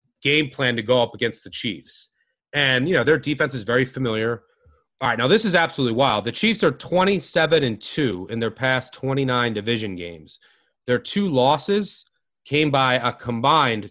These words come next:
two points on miraculous comebacks with touchdowns as time expired. One of them was against the Chargers when they went for two at the end.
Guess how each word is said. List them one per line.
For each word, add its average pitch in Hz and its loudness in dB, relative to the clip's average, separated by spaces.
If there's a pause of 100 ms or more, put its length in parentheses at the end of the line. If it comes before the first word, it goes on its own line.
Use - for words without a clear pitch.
two 190 -4
points - -2 (320)
on 131 2
miraculous 139 2
comebacks 120 -2
with - -12
touchdowns 123 -4
as 101 -16
time 123 -2
expired. 110 -2
One 160 2
of 208 2
them 160 2
was 127 -2
against 120 -8
the 95 -20
Chargers 127 0
when 104 -8
they 101 -8
went 110 -8
for 98 -16
two 127 -6
at 95 -10
the 101 -8
end. 95 -6